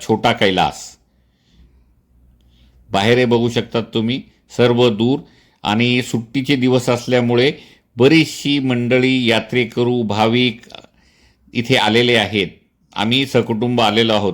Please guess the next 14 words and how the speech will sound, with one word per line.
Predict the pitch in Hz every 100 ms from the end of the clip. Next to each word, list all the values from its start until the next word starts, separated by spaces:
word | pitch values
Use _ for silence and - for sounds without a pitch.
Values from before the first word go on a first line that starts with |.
| 82
तुम्हाला | 110 117
दिसत | 107 123 117
असेल | 113 117 113
आमचे | 110 117
दोन्ही | 107 110 113
चिरंजीव | 110 110 113 113 104 82 _ _ _ _
यश, | 90 110 117 117
जय | 92 110 120 120 -
आणि | 101 110
त्याची | 107 98 - 110
आई, | 113 110 78 - _ _ -
ही |
त्याची | 110 110 127
मावशी, | 117 113 104 - 110